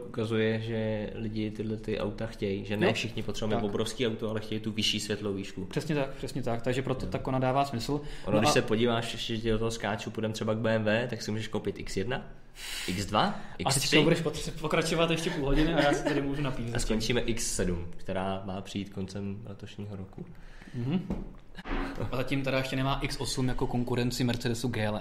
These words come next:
Speaker 2: S.
Speaker 1: Zatím, no ono, ta X, X sedm bude, bude jako obrovský. My jsme na to koukali na nějakém autosalonu, tam, eh, B M W vůbec netají, že to je primárně pro americký a čínský trh,
Speaker 2: Hmm.
Speaker 1: ale to už jako velký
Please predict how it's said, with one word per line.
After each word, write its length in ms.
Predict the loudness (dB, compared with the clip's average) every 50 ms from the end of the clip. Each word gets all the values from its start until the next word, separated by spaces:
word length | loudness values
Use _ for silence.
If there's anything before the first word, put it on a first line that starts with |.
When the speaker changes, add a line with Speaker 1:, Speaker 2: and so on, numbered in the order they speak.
| -4 -6
Speaker 2:
S. 300 | -8 -10 -12 -14 -16 -18 -18 -16 -16 -12 -10 -8
Speaker 1:
Zatím, 300 | -6 -4 -4 -2 -2 -2 -2
no 140 | -2 -2 0
ono, 160 | 0 -2 -2
ta 100 | -4 -4
X, 300 | -4 -4 -4 -4 -4 -4 -4 -4 -4 -4
X 260 | -4 -4 -4 -4 -4
sedm 260 | -4 -2 -2 -2 -2 -2
bude, 260 | -2 -4 -4 -4 -4 -4
bude 120 | -4 -4 -4
jako 180 | -4 -4 -2
obrovský. 360 | -2 -2 -2 -2 -2 -2 -2 -2
My 80 | -2
jsme 140 | -2 -4 -4
na 60 | -4
to 120 | -4 -4 -4
koukali 720 | -4 -6 -6 -4 -4 -2 0 0 0 0 0 -2 -4 -4
na 320 | -6 -6 -6 -6 -6 -6 -6
nějakém 400 | -4 -4 -6 -6 -6 -6 -6 -6
autosalonu, 760 | -6 -6 -6 -6 -6 -4 -4 -2 -2 -2 -2 -2 -4 -4 -6
tam, 340 | -6 -6 -6 -4 -4 -4 -4 -4 -4 -4
eh, 20 | -4
B 100 | -4 -4
M 140 | -2 -2 -4
W 80 | -4 -4
vůbec 200 | -4 -4 -2 -2
netají, 340 | -2 -2 0 0 0 0 0
že 140 | 0 0 0
to 100 | 2 2
je 80 | 0 0
primárně 540 | 2 2 2 2 2 2 0 0 0 0
pro 420 | 0 0 2 2 2 2 0 0 -2
americký 580 | 0 0 0 0 0 -2 -4 -4 -2 -2 0 0
a 80 | -2
čínský 380 | 0 0 0 0 0 0 -2 -2
trh, 280 | -2 0 -2 -2 -2 -4 0 2
Speaker 2:
Hmm. 420 | 2 4 4 2 0 -2 -4 -8 -6
Speaker 1:
ale 140 | -6 -6 -6
to 80 | -6 -8
už 120 | -8 -8
jako 180 | -8 -6 -6 -4
velký 540 | -4 -4 -4 -4 -4 -4 -4 -4 -6 -10